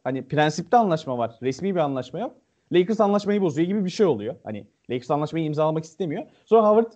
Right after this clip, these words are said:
Philadelphia'nın yolunu tutuyor. Philadelphia'nın bir backup, e, uzuna ihtiyacı vardı.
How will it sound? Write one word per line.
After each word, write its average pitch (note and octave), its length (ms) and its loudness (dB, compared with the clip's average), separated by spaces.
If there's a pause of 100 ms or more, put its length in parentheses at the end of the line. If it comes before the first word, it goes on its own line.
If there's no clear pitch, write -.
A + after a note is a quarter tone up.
Philadelphia'nın E3+ 480 2
yolunu A2+ 240 -6
tutuyor. C3 320 -8 (420)
Philadelphia'nın A3+ 440 4
bir F3 100 0
backup, G#3 320 0 (260)
e, C#3+ 280 0
uzuna E3 300 -2
ihtiyacı F3+ 360 0
vardı. D#3+ 340 0